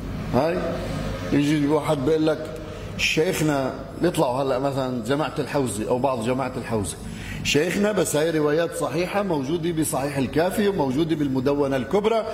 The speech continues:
وموجودة بتاريخ الطبري، وموجودة بتاريخ ال-". بابا، أنا ما بيعني لي كل هالحكي. أنتوا تاريخيا تعبتوا حالكم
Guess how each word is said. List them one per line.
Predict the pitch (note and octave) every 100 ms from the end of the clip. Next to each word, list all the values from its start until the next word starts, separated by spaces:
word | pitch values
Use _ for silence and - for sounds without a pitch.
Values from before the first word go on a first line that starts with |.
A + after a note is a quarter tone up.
| - -
وموجودة | D3+ F3+ E3+ F3+ G3+
بتاريخ | F#3+ D#3+ D#3+ E3+ C#3
الطبري، | - - F3+ A3+ A#3+
وموجودة | A#3 F#3 E3 G3 F#3
بتاريخ | F3+ F3+ F3+ F#3+ F#3
ال-". | E3+ - - -
بابا، | B2+ D#3+ F#3 G3 F3 - - - - - - - - - B2+
أنا | D#3
ما | D#3+
بيعني | E3+ F#3+ F#3+ G3+ G#3
لي | G3+ F3 C3+
كل | F3 F#3+
هالحكي. | G3 G#3+ G#3 G3+ D#3 - - - F#3
أنتوا | G#3 G3+
تاريخيا | F3 F3 E3 F#3+ G3+ F3+
تعبتوا | F3+ D3+ F#3+ F#3
حالكم | - F3 G3+ G3 G3 D#3+ F3+